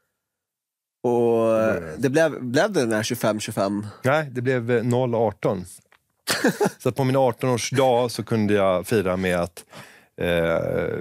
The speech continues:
Speaker 2: banken hade ju ringt och säkerställt att, eh, jag inte var skyldig någonting.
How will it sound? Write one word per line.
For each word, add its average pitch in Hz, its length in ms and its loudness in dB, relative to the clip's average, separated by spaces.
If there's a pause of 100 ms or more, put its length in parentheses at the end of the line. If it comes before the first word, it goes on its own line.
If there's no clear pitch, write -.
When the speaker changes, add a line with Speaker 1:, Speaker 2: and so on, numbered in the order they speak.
(100)
Speaker 2:
banken 127 480 -2
hade 101 180 0
ju 98 80 0
ringt 143 460 -4
och - 180 -6
säkerställt 107 840 -2
att, 95 440 -2
eh, 92 260 2 (560)
jag 120 120 -2
inte 117 260 -2
var 120 260 0
skyldig 110 400 -2
någonting. 110 580 0